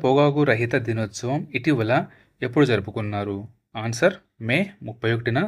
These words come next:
దీన్ని జరుపుకోవడం జరిగింది. బయాలజీ నుంచి మోస్ట్ ఇంపార్టెంట్ క్వశ్చన్ ఫ్రెండ్స్ ఈ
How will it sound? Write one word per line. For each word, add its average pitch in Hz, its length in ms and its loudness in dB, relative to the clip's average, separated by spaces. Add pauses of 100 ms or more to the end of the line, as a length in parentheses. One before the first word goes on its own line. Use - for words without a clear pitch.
(140)
దీన్ని 120 220 0
జరుపుకోవడం 117 540 -2
జరిగింది. 101 420 -2 (300)
బయాలజీ 135 420 4
నుంచి 110 180 -6 (240)
మోస్ట్ 139 260 -4
ఇంపార్టెంట్ 117 320 0
క్వశ్చన్ 117 260 -4
ఫ్రెండ్స్ 113 260 -6
ఈ 107 40 -4